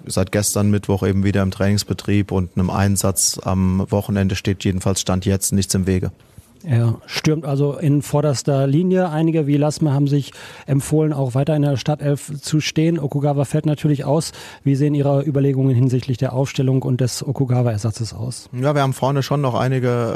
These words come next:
Speaker 1: äh, Möglichkeiten. Es ist, finde ich, auch eine ganz gute Überlegung, äh, mal darüber nachzudenken, ob wir wie gegen Düsseldorf nicht wieder mit zwei Spitzen starten. Das kann ein Duo Lassme Klos sein, aber genauso gut auch, äh, ein Duo Klos Serra. Ähm, insofern haben wir da schon sehr, sehr viele Möglichkeiten. Sio Corbeano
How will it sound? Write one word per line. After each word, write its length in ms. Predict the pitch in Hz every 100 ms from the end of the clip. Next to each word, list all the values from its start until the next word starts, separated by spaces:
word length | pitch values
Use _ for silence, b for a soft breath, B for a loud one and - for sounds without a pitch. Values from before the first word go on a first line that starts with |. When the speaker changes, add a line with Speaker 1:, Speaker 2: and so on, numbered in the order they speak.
| 113
Speaker 1:
äh, 20 | 113
Möglichkeiten. 840 | 117 131 135 - 131 127 127 123
Es 220 | 113 104
ist, 120 | 110 -
finde 240 | 120 117
ich, 80 | 113
auch 60 |
eine 140 | 110 107
ganz 220 | 107 -
gute 220 | 117 120
Überlegung, 680 | 110 110 110 113 113 110 110
äh, 200 | 101 104
mal 180 | 107 104
darüber 260 | 107 104
nachzudenken, 640 | 104 110 - 107 107 104 101
ob 140 | 104
wir 100 | 110
wie 120 | 107
gegen 180 | 104 104
Düsseldorf 440 | 110 113 104 104
nicht 140 | 107 107
wieder 120 | 104
mit 140 | 104
zwei 200 | - 104
Spitzen 340 | 101 123 - 123
starten. 420 | - 113 117 113 B B -
Das 180 | 101
kann 320 | - 113 113 107
ein 180 | 107
Duo 260 | 104 107 107
Lassme 400 | 104 104 - 107
Klos 560 | - 110 110 113 - -
sein, 320 | 107 110 107
aber 200 | 101 101
genauso 420 | 101 101 104 107
gut 220 | 104 104
auch, 260 | 101 98 -
äh, 300 | 101 101 -
ein 120 | 104
Duo 240 | 107 104
Klos 400 | 98 107 101 104
Serra. 360 | - 110 120 117 B B B B B
Ähm, 420 | 101 107 101 98 98
insofern 500 | 104 107 120 104 104
haben 120 | 104
wir 60 | 104
da 120 | 101
schon 220 | - 107
sehr, 160 | 104 104
sehr 120 | 104
viele 240 | - 107
Möglichkeiten. 760 | 110 117 - - 110 110 107 104
Sio 340 | - 113 107
Corbeano 760 | - 101 101 104 113 117 110